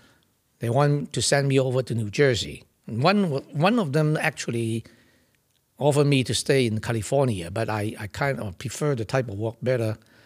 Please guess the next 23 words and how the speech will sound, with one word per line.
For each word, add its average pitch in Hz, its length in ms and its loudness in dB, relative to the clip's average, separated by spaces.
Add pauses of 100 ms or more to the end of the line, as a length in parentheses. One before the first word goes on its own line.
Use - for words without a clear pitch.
(300)
the 113 80 -6
one 123 180 -2
in 107 100 -2
New 104 120 -4
Jersey. 107 440 0
So 110 260 -4
I 107 360 -6 (280)
moved 123 220 -2
over 123 240 2
to 123 160 -10
New 107 100 -4
Jersey. 143 460 -2 (440)
So - 120 -8
since 151 360 -2
then, 123 460 0
I 101 440 -8 (260)
stay 156 320 4
in 139 60 8
New 131 160 6
Jersey 131 380 6
until 123 260 4
now. 135 260 -2 (640)
Um, 92 460 -12